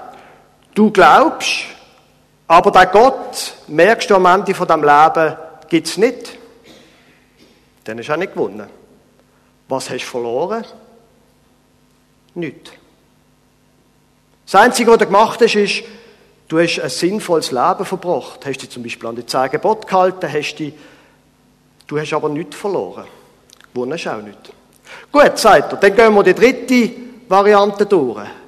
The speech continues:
Von diesen vier. Gehen wir die dritte Variante durch. Du glaubst nicht an Gott. Und am Schluss vom Leben merkst du, es gibt ihn doch.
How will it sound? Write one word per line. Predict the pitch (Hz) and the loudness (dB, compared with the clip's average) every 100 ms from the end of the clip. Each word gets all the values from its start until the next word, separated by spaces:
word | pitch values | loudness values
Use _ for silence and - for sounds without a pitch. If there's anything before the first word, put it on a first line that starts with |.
| _ _ _ _ | _ _ _ _
Von | - | -2
diesen | 180 180 | 0 0
vier. | 180 180 123 107 - - _ _ _ _ _ _ | 0 -4 -6 -8 -18 -20 _ _ _ _ _ _
Gehen | 160 | -2
wir | 170 | 0
die | 175 | 2
dritte | 175 240 247 | 2 0 2
Variante | 226 220 220 214 214 | 4 6 4 2 0
durch. | 208 165 139 | 2 2 0
Du | 160 | -4
glaubst | - 165 165 165 | 2 4 4 2
nicht | 208 247 | 2 4
an | 269 | 2
Gott. | 247 190 - - - - - _ _ _ _ _ _ _ | 2 2 0 -8 -16 -18 -20 _ _ _ _ _ _ _
Und | 160 175 | -2 0
am | |
Schluss | 175 196 214 | 4 4 4
vom | 202 | 2
Leben | 180 160 165 160 | 4 6 6 2
merkst | 156 156 156 | 2 0 -2
du, | |
es | 156 | -8
gibt | - 151 | -6 -6
ihn | 147 139 | -6 -4
doch. | 196 226 - | -4 -4 -10